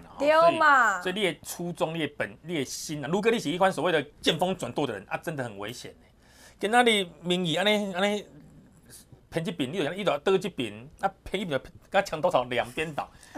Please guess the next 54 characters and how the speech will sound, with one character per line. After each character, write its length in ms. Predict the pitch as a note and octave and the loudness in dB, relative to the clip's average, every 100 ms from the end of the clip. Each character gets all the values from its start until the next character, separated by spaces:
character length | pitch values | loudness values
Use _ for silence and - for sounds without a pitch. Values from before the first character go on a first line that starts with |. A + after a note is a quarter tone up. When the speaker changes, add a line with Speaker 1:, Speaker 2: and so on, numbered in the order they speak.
| - | -2
Speaker 2:
对 180 | G#3+ C#4+ | 4 6
啊。 80 | C#4 | 6
Speaker 1:
哎， 80 | |
你 80 | C#4 | 6
无 60 | F#3 | 4
去 80 | - | 4
达 80 | |
官， 260 | D3+ F#3 F#3 | 4 4 4
人 200 | D#3 D#3+ | 0 0
是 80 | C#3 A#2 | -6 -6
会 80 | A#2+ | -6
真 140 | C3+ | -2
正 180 | E3 D3+ | -2 0
发， 140 | F3 | -2
会 180 | D#3+ A2+ | -4 -4
发 140 | - | -2
觉 60 | G#3 | 0
的。 80 | - | -2
Speaker 2:
所 200 | - G#4+ | 0 0
以 80 | G4 | 8
台 240 | E4+ D#4+ | 8 10
湾 160 | E4 D4 | 8 8
人 220 | C4+ C#4 | 4 6
喜 260 | F#4 D#4 A3+ | 6 6 4
的 40 | |
是 140 | G#3+ G3+ | -2 0
人 260 | G#3 A3+ | 0 -2
情 300 | A3 A3 G#3+ | -2 -4 -2
味， 100 | A3 | -6
Speaker 1:
嗯。 80 | A3 | 2
Speaker 2:
台 100 | C4+ | 8
湾 100 | C4+ | 8
人 160 | B3+ - | 8 4
讲 120 | E4+ | 2
的 80 | C4 | 2
是 120 | G#3 | -4
人 340 | F#3+ A3 A3+ | -2 -2 -2
情 240 | A#3 G#3+ G#3+ | -4 -4 -2
味、 100 | G#3+ | -6
感 280 | G#3 B3 B3 B3 | 2 4 4 -2
情， 240 | - E3+ | -8 -6
咱 160 | A3+ B3+ | 0 0
的 60 | G3 | 0
爱 200 | G#3+ F#3 | -2 -2
心。 260 | - F3+ - - - | -6 -14 -16 -18 -2
但 180 | D4 | 0
台 140 | D4 E4 | 6 6
湾 100 | E4+ | 8
人 160 | C#4 | 4
上 220 | C#4+ B3 B3 | 4 0 6
讨 160 | E4 | 10
厌 160 | D4 G#3+ | 10 10
叫 140 | B3+ | 2
啥？ 200 | A3 F#3 | 2 -2